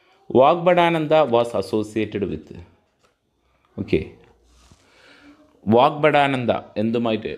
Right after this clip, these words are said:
ആ, താഴെ തന്നിട്ടുള്ളതിൽ അസ്-, ബന്ധപ്പെട്ട് കിടക്കുന്ന ഏതാണെന്ന്. ഓക്കെ, യോഗക്ഷേമ, ആ, യോഗ, ആ, യോഗക്ഷേമ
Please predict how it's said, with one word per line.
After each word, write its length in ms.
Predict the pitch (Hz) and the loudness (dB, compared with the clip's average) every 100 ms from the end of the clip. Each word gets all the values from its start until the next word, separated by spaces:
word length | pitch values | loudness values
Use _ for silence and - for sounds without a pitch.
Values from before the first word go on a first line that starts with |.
| - 104 | -2 2
ആ, 20 | 104 101 - - - - - - - - | 4 4 0 -8 -16 -20 -20 -16 -18 -2
താഴെ 240 | 110 107 107 | 2 4 2
തന്നിട്ടുള്ളതിൽ 500 | 107 104 107 110 120 135 | -2 -2 -2 0 0 -2
അസ്-, 180 | 131 - 113 - - - - - 113 | -6 -10 -20 -20 -20 -20 -16 -6 0
ബന്ധപ്പെട്ട് 320 | 110 110 107 | 0 0 2
കിടക്കുന്ന 300 | 104 98 95 95 87 | 2 2 0 0 0
ഏതാണെന്ന്. 500 | 87 82 82 82 82 - _ _ _ _ _ _ _ 104 | -2 -4 -6 -8 -12 -18 _ _ _ _ _ _ _ -6
ഓക്കെ, 200 | - 165 - - _ _ _ _ _ _ _ _ _ _ _ _ 494 _ _ _ _ - - _ _ _ _ _ 123 131 | -2 -4 -4 -14 _ _ _ _ _ _ _ _ _ _ _ _ -20 _ _ _ _ -20 -20 _ _ _ _ _ 6 6
യോഗക്ഷേമ, 600 | 139 156 - 143 123 135 - - - | 6 2 -2 2 4 2 -6 -14 -2
ആ, 20 | 117 117 120 | 2 4 4
യോഗ, 180 | 131 127 156 - - 113 | 4 2 0 -4 -4 4
ആ, 20 | 120 117 117 123 | 6 8 8 6
യോഗക്ഷേമ 480 | 135 143 - 143 | 4 -2 -4 -4